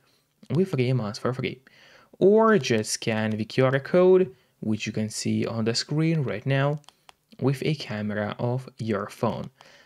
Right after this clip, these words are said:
It works the same way, and it's also going to give you the same deal for Nord. And now, finally,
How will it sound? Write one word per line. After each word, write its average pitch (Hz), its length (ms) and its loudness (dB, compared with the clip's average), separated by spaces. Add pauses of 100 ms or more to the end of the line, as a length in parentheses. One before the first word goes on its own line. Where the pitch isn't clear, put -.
(140)
It 127 120 -6
works 214 380 4
the 107 100 0
same 123 300 0
way, 175 300 2 (120)
and 196 160 2
it's 196 160 0
also 107 240 -2
going 107 180 0
to 135 100 -6
give 139 200 0
you 143 280 0 (280)
the 143 160 0
same 113 420 -2
deal 110 260 -2
for 120 180 -6
Nord. 107 420 -4 (680)
And 120 100 -2
now, 147 240 2
finally, 156 680 2